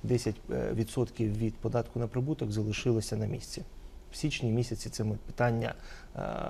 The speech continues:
вирішили разом з Державним казначейством України. Ці кошти залишаються на містах. Я вам скажу так: є деякі,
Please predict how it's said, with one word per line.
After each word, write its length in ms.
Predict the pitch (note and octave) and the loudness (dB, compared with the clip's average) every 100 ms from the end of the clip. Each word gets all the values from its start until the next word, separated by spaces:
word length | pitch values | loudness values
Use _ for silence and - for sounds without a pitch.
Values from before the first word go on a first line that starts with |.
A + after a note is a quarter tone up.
| - - | -2 2
вирішили 580 | A#2 C3+ B2+ - A2 | 4 4 4 2 0
разом 280 | - G#2 G#2 | 0 0 0
з 20 | G2+ | 0
Державним 360 | G#2+ G#2+ A#2+ | 0 0 0
казначейством 560 | A#2+ G#2+ G#2 G#2+ - G#2+ | -2 -2 -2 -2 -2 -2
України. 400 | A2+ B2 A#2 - - - - | 2 2 2 -2 -6 -14 -12
Ці 300 | - A#2+ A2+ - - | -2 2 2 0 -2
кошти 360 | - B2+ - C#3 | 2 2 2 0
залишаються 640 | A2 G2+ - A2+ A2 - | 2 0 0 2 2 0
на 160 | G#2+ A2 | 0 0
містах. 560 | G#2+ - - - - - - - | 0 -2 -4 -6 -8 -14 -14 -4
Я 120 | B2+ C#3+ | 2 2
вам 120 | C3+ | 2
скажу 240 | - B2+ | 0 0
так: 220 | B2 - - - - A#2 | 0 -2 -6 -12 -10 0
є 120 | C3+ | 2
деякі, 680 | C3 D3 C#3+ B2+ C#3+ C3+ | 4 4 2 4 6 8